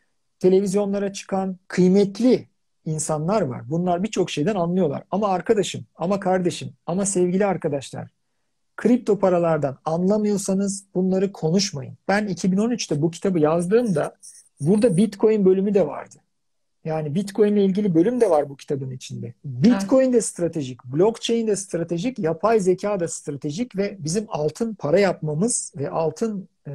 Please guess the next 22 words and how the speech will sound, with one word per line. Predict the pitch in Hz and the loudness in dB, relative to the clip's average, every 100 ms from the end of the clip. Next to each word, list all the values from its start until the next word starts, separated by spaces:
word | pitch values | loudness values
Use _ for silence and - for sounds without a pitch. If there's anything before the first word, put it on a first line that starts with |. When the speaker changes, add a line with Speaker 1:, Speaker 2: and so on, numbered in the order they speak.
| 131 127 | -6 -2
Speaker 1:
dijital | 147 143 202 214 | -2 2 2 2
parayı | - 156 151 156 151 - _ _ _ _ - | 0 2 4 6 4 0 _ _ _ _ -6
gündeme | 143 151 196 | 0 2 4
getirmemiz | 190 185 185 185 185 220 170 | 4 4 2 2 4 4 4
de | 160 - _ | 2 0 _
stratejik. | - - - 151 151 127 123 - - _ | -12 -8 -2 -2 0 -2 -4 -14 -20 _
Türkiye | - 240 247 254 214 - _ _ - | 0 2 4 4 4 0 _ _ -4
yönetiminde | 139 185 220 240 233 170 135 190 - | 0 2 2 0 0 2 0 -2 0
en | 190 | 2
azından | 220 190 175 139 135 208 _ _ _ | 4 2 0 -2 -4 -4 _ _ _
şunları | - 196 175 196 | -4 0 2 2
görebiliyoruz. | 185 175 160 160 139 131 - - - | 4 4 4 2 2 -2 -12 -16 -12
Yani | 139 139 | -2 2
bu | |
konuların | 190 226 220 190 | 4 4 4 0
önemli | 170 180 190 220 | 0 0 2 2
olduğunu | 190 151 151 202 240 - | 2 2 -4 -6 -8 -8
artık | 160 - - _ _ _ _ | -10 -8 -10 _ _ _ _
inkar | 175 170 190 196 | -4 0 2 2
etmiyorlar, | 208 143 131 127 | 0 -4 -10 -10
farkındalar. | - 156 139 185 202 175 247 _ _ _ _ _ _ - | -6 -6 0 2 4 2 0 _ _ _ _ _ _ 0
Ama, | 208 202 247 | 2 2 -2